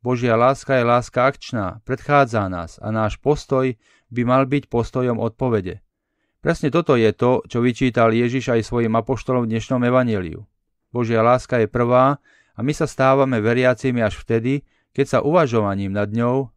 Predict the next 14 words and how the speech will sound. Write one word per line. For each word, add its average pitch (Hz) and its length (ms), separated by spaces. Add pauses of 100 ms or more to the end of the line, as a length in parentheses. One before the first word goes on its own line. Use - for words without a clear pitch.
dostaneme 143 560
do 135 160
stavu 117 400
úžasu 127 480
nad 123 240
tým, 117 320 (240)
čo - 80
všetko 143 400
vlastne 113 400
Božia 107 320
láska 98 400
pre 101 160
nás 104 240
robí. 95 400